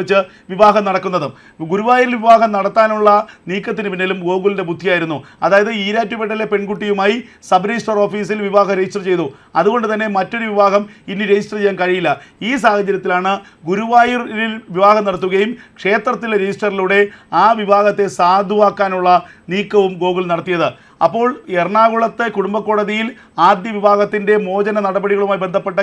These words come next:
കേസ് നിലനിൽക്കുകയാണ്. ആ ഘട്ടത്തിൽ രണ്ടാമത് വിവാഹം കഴിച്ചത് കുറ്റകരമായ നടപടിയാണ്. ആദ്യ വിവാഹ, ആ, തട്ടിപ്പിനിരയായ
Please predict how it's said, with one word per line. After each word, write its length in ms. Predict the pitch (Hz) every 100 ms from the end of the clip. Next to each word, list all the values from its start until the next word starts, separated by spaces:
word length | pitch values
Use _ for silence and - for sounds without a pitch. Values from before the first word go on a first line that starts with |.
| 196
കേസ് 260 | 196 196 202
നിലനിൽക്കുകയാണ്. 640 | 202 202 190 196 190 165 123 _ - - 170
ആ 20 | 254 -
ഘട്ടത്തിൽ 420 | 220 220 214 214 214 - - 151
രണ്ടാമത് 520 | 180 208 233 226 214 214
വിവാഹം 320 | 202 208 214 202
കഴിച്ചത് 380 | 196 208 202 214 214 - -
കുറ്റകരമായ 580 | 180 180 240 220 208 196 190
നടപടിയാണ്. 520 | 185 185 180 165 139 - - _
ആദ്യ 360 | 151 180 214 247 240
വിവാഹ, 280 | 208 214 220 226 - 208
ആ, 20 | 190 - 202
തട്ടിപ്പിനിരയായ 640 | 190 208 202 202 202